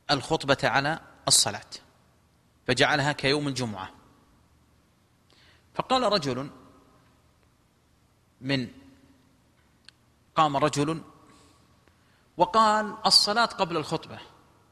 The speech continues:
هذه السنة." قال مروان: "قد ترك ما هنالك." فقام أبو سعيد رضي الله عنه وقال: "أما هذا فقد قضى ما عليه، ما قصر،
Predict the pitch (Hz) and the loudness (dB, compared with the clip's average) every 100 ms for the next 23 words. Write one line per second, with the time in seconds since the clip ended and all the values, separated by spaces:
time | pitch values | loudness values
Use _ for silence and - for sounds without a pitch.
0 | _ - 175 165 - 147 101 - - - | _ -6 2 4 4 0 -10 -14 -20 -20
1 | _ _ _ _ _ _ _ _ _ _ | _ _ _ _ _ _ _ _ _ _
2 | _ _ _ 165 160 147 143 170 175 165 | _ _ _ 2 2 0 -2 -2 -4 -6
3 | - 165 135 131 117 113 101 98 - - | -4 -2 -2 -2 -2 -2 -6 -8 -20 -20
4 | _ _ _ _ _ _ _ _ _ _ | _ _ _ _ _ _ _ _ _ _
5 | _ _ _ _ _ - - 175 170 139 | _ _ _ _ _ -12 -2 0 0 -2
6 | 143 - 147 131 120 113 113 113 107 120 | 0 2 2 2 -2 -4 -2 -2 0 -2
7 | 113 107 - 123 127 123 - - - _ | -2 -6 -2 0 0 -4 -14 -20 -20 _
8 | _ _ _ _ - 156 143 135 131 170 | _ _ _ _ 0 2 2 0 0 -2
9 | 175 196 208 - - - _ _ _ _ | -2 -4 -6 -10 -20 -20 _ _ _ _
10 | - 175 196 - 208 147 127 104 107 - | -4 -2 -2 0 0 2 0 -2 -4 -8
11 | - - - _ _ _ _ _ - 156 | -20 -20 -20 _ _ _ _ _ -6 -6
12 | 135 123 - | -4 -4 -6